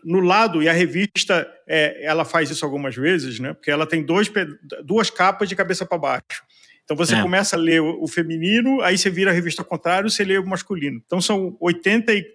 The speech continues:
Speaker 1: três páginas do Tour de Femme,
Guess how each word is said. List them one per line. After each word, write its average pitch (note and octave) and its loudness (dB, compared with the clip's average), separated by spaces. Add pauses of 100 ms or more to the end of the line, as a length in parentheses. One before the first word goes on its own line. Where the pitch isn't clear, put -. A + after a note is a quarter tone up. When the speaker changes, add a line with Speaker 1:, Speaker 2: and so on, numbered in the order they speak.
(100)
Speaker 1:
três F3+ 2
páginas C#3 0 (320)
do C3+ -8
Tour C#3 -2
de C#3 -2
Femme, G#3 -2